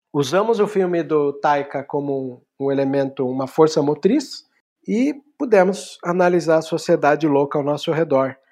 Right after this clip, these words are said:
Ou seja, aquele mundo distópico que a gente olha da janela de dentro de casa.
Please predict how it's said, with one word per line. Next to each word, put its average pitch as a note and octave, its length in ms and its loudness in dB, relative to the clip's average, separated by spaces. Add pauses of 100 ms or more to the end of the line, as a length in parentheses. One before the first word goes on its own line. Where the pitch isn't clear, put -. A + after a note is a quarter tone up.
(140)
Ou E3 120 2
seja, D#3 440 2 (360)
aquele F#3 320 2
mundo E3+ 520 0 (240)
distópico D#3+ 640 -2
que D3+ 100 -4
a D3 40 0
gente D3+ 280 -4
olha D3+ 220 2
da D3 140 0
janela C#3 420 0
de B2+ 100 -8
dentro C3+ 300 -8
de A#2 140 -16
casa. G#2+ 380 -12